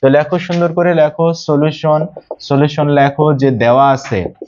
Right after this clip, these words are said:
দেওয়া আছে, লেখো কি আছে দেওয়া, x plus two y plus seven equal zero। তাহলে এটা তো আমাদের x by a, x by a plus y by b equal one, এইভাবে সাজানো নাই। তাহলে আমরা এই ইকুয়েশনটাকে ওইভাবে সাজাই। তাই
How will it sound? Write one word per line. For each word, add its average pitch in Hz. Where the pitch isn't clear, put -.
দেওয়া 127
আছে, 143
লেখো 139
কি 139
আছে 139
দেওয়া, 135
x 135
plus 139
two 135
y -
plus 127
seven 131
equal 131
zero। 135
তাহলে 127
এটা 151
তো 170
আমাদের 170
x -
by 170
a, -
x 147
by 165
a -
plus 165
y 151
by 160
b 139
equal 160
one, -
এইভাবে 156
সাজানো 156
নাই। 127
তাহলে 131
আমরা 151
এই 156
ইকুয়েশনটাকে 160
ওইভাবে 156
সাজাই। 151
তাই 160